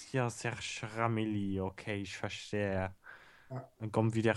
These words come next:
Speaker 1: mal Französisch.
Speaker 2: Äh, und ja, der macht halt sehr schöne Aufnahmen und, äh, ballert die durch Lightroom und auch Photoshop und macht halt immer Tutorials, irgendwie zwei Stück die Woche.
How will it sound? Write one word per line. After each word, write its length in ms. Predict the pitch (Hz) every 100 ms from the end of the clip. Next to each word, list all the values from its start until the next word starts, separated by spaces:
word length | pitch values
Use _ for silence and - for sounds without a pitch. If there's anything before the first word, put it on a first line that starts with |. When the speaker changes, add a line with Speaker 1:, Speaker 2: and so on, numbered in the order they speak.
| 107
Speaker 1:
mal 220 | 104 101
Französisch. 720 | - 110 - 107 101 98 -
Speaker 2:
Äh, 20 | 131
und 1700 | 139 143 143 143 143 151 147 151 151 151 147 143 135 - - -
ja, 340 | 127 135 147 135
der 140 | 135
macht 260 | 139 143 -
halt 320 | 143 143 139
sehr 380 | - 123 139 165
schöne 680 | - 160 165 156 151 143
Aufnahmen 640 | 139 156 - 196 196 196 -
und, 340 | 151 156 151
äh, 260 | 143 143 143
ballert 400 | 143 151 165 170
die 140 | 160
durch 640 | 151 143 143 139 - - -
Lightroom 540 | 139 147 - 180 180 156
und 220 | 143 143
auch 180 | 135 -
Photoshop 500 | 170 175 - 170 -
und 140 | 143
macht 180 | 143 -
halt 220 | 147 143
immer 160 | 143 139
Tutorials, 680 | 139 135 151 165 160 151 147
irgendwie 280 | 147 147 143
zwei 260 | - 135
Stück 260 | 139 175 -
die 80 | 196
Woche. 320 | 180 185 180